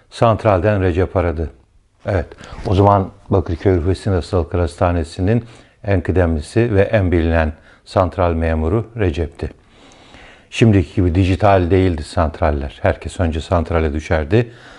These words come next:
Sonra oradan Recep onları ilgili yerlere bağlardı ya da aradaki iletişimi sağlardı. Birkaç yıl önceydi. Santralden Recep aradı. "Hocam," dedi,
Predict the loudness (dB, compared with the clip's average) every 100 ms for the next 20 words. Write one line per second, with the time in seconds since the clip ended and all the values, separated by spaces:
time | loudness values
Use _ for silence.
0 | -20 -4 0 0 0 -2 -2 -2 0 0
1 | 0 -2 -2 -2 -2 -2 0 0 0 0
2 | 2 2 2 0 -2 2 2 2 0 2
3 | 0 -2 -10 -20 -20 -4 -2 0 0 -2
4 | -2 0 0 -4 -8 -6 -8 -6 -8 -4
5 | -2 -2 -2 -6 -10 -18 _ _ -20 -20
6 | -18 -16 -16 -2 2 4 4 4 6 6
7 | 6 6 4 4 0 -4 0 0 2 2
8 | 2 2 2 0 0 0 -2 -2 -6 -8
9 | _ _ _ -2 0 0 0 -2 -4 -6